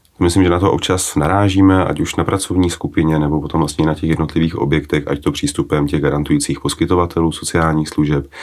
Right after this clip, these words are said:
nebo i přístupem těch ubytovaných samotných, tak, eh, humanitární hotely vlastně byly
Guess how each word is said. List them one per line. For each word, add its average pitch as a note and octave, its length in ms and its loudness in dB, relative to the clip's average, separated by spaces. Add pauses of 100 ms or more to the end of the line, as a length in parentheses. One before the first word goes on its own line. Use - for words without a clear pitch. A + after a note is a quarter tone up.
(300)
nebo E2+ 380 2
i D#2+ 140 2
přístupem - 560 -2
těch - 160 -6
ubytovaných G#2 500 0
samotných, D2 580 -2 (100)
tak, E2 380 -2
eh, F2+ 40 4 (460)
humanitární G2 840 2
hotely F2 460 2
vlastně D#2+ 380 0 (480)
byly D#2+ 360 0